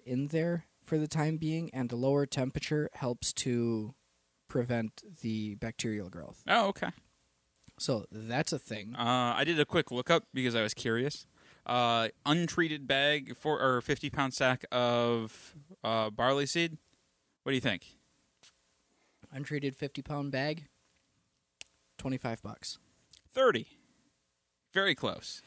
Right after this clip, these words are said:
Speaker 1: Yeah, uh, I, I didn't get any actual numbers in, in my research,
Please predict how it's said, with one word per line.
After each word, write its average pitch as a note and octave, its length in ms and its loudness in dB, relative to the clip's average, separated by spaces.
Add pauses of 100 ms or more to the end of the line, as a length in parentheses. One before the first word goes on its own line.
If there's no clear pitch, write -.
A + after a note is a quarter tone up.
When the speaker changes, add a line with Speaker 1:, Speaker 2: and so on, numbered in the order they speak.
(220)
Speaker 1:
Yeah, G#3 240 4 (140)
uh, D#3+ 440 2 (280)
I, E3+ 200 2
I E3+ 60 4
didn't F#3 220 0
get F#3+ 160 4
any E3 380 0
actual D3+ 280 2
numbers D#3+ 400 4
in, C#3 220 2
in C3+ 240 -2
my D3 160 2
research, B2+ 640 2